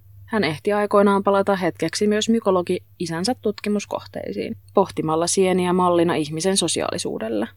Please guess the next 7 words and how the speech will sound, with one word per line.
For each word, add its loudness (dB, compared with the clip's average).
Sienistä 0
näkee 0
yleensä 0
vain 2
maasta 0
pilkistävän 0
itiöemän, 0